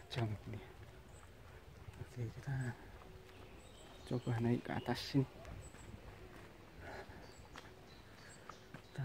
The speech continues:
ke kanan. Oke, baik ya.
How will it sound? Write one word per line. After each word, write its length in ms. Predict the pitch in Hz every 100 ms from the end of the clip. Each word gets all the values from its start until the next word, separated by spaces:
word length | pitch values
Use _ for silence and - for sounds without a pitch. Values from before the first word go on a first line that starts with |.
| 123
ke 60 |
kanan. 720 | 139 131 127 135 135 135 139 127 - - - - - - - - - - - - - - - - - - - - - - - - - - - - - - - - - -
Oke, 320 | 151 190 190 165 - -
baik 240 | 151 -
ya. 160 | 170